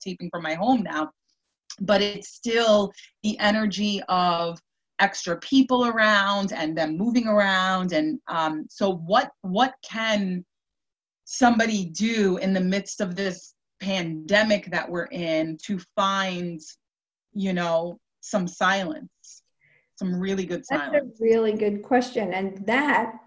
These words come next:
Speaker 2: is exactly the reason we need to practice meditation, you know, when times are good as well. Um, because then when we're in a situation that's not ideal, we can still drop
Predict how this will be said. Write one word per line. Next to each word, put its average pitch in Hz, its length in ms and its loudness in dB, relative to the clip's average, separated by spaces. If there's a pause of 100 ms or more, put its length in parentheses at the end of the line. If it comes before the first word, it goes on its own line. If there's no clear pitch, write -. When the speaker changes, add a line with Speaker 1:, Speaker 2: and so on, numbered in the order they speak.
(180)
Speaker 2:
is 208 160 0
exactly 226 560 2
the 202 80 0
reason 214 400 2
we 202 80 0
need 202 300 0
to 196 140 -4 (200)
practice 220 800 0
meditation, 170 1160 0 (320)
you 240 120 6
know, 220 100 4
when 233 180 6
times 226 380 4
are 208 100 4
good 220 600 4
as 190 200 -2
well. 202 480 0 (440)
Um, 196 440 2
because 202 540 2
then 220 500 4
when 202 220 2
we're 202 220 -4
in 285 220 4
a 302 60 0
situation 185 720 -2
that's 185 240 -6
not 202 460 0
ideal, 180 800 -4 (1160)
we 262 200 0
can 247 180 2
still 214 800 0
drop 196 500 2